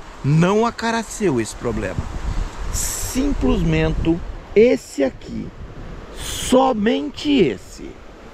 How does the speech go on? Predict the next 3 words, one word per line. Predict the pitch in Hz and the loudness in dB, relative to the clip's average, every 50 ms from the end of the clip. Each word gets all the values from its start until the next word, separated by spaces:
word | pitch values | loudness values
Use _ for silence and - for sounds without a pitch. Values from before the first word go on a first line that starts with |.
| - - - - - - - - - - - - - | -18 -18 -18 -18 -16 -16 -14 -14 -12 -12 -12 -10 -2
desapareceu. | 120 123 127 110 110 131 113 - 123 120 139 139 - - 151 131 117 - - - - - - - - - - - - - - - - - - - - - - - - - - - | 2 4 4 4 4 2 2 2 2 0 0 0 -2 -2 0 0 0 0 -4 -6 -8 -10 -12 -14 -14 -14 -14 -14 -14 -12 -12 -12 -12 -12 -12 -12 -12 -12 -14 -14 -14 -12 -2 0
Ele | 139 123 117 | 2 2 2
acabou. | 107 - - 117 110 101 104 92 | 2 0 0 -2 -2 -2 -4 -6